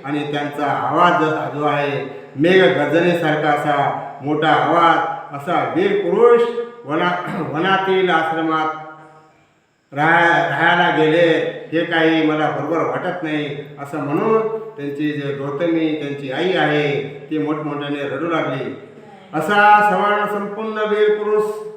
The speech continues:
आपणापासून निघून गेल्यामुळे आणि असा जो सर्व दैदिप्यमान आणि शूरवीर असा पुत्र माझा निघून येथून गेल्यामुळे ही पृथ्वी तर, ही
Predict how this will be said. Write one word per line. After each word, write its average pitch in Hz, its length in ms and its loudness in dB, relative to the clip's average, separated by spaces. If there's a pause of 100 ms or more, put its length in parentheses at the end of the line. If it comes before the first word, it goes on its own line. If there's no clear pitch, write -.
(180)
आपणापासून 190 840 2
निघून 196 220 0
गेल्यामुळे 185 920 0 (340)
आणि 156 220 0
असा 156 300 0
जो 151 420 2 (460)
सर्व 196 240 4 (1900)
दैदिप्यमान 185 1120 2 (100)
आणि 170 260 0
शूरवीर 175 600 0
असा 160 440 0 (360)
पुत्र 156 240 -4
माझा 160 340 -2
निघून 151 400 0
येथून 151 260 0
गेल्यामुळे 156 920 -2 (140)
ही 156 180 -4
पृथ्वी 160 640 -2
तर, 165 360 -2 (840)
ही 165 440 2